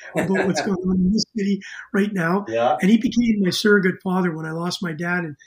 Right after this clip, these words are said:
Speaker 1: two thousand one. And I, I, because I was somewhat of a, again, please, I'm not saying it that I'm arrogant. I was somewhat of a personality. I was somewhat a celebrity over in, in Germany.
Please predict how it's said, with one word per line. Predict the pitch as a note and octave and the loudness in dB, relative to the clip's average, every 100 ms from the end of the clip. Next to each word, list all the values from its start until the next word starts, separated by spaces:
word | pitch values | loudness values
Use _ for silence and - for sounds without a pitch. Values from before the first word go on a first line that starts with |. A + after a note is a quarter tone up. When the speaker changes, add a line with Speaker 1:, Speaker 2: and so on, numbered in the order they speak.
| _ _ | _ _
Speaker 1:
two | F#3+ | -4
thousand | F#3 F3 D#3+ C#3+ | 0 -2 -2 -6
one. | D3+ F#3+ G#3+ _ - - _ | -2 0 -2 _ -20 -20 _
And | G3 G3+ | 2 4
I, | G3+ G#3 G3+ _ _ _ | 4 4 -2 _ _ _
I, | - F#3+ G3+ - | -2 0 0 -2
because | F#3+ A3+ A3+ | 0 2 4
I | B3 | 4
was | G3 F#3 - _ _ _ | 6 4 -2 _ _ _
somewhat | - A3 G3+ G3+ | -4 2 4 4
of | E3 | 2
a, | E3+ D#3+ C#3+ _ _ | -2 -6 -8 _ _
again, | F#3+ G#3 F3+ - | -4 -2 -2 -4
please, | - G3+ F#3 | -4 0 0
I'm | F3 | 0
not | F3+ B3+ - | -4 -4 -6
saying | G#3 F#3 F3+ | -2 0 0
it | F3 F3+ _ _ | -2 -8 _ _
that | F#3 | -4
I'm | D#3+ | -2
arrogant. | F3 G3 G#3+ G#3 - - - | 0 2 2 -2 -10 -14 0
I | |
was | G3+ G3+ - | 2 2 4
somewhat | A#3 A3+ G#3+ | 6 8 6
of | F3+ | 4
a | F3 | 0
personality. | - G3+ G3 F#3+ E3 F3 F#3 F#3 | -2 -2 0 -4 -4 -2 -2 -2
I | |
was | E3 D3 | -2 -6
somewhat | G#3 G3+ G3 | -2 2 2
a | E3 - - | -2 -6 -12
celebrity | - - F3+ G3 F#3+ G#3 G#3 | -4 0 2 2 2 2 4
over | F#3+ F3 F#3 | 2 2 0
in, | E3+ D#3+ _ - _ | -2 -4 _ -20 _
in | F3+ E3+ | -4 -2
Germany. | D#3 F#3 G3+ G#3 A3 | 0 2 2 0 -4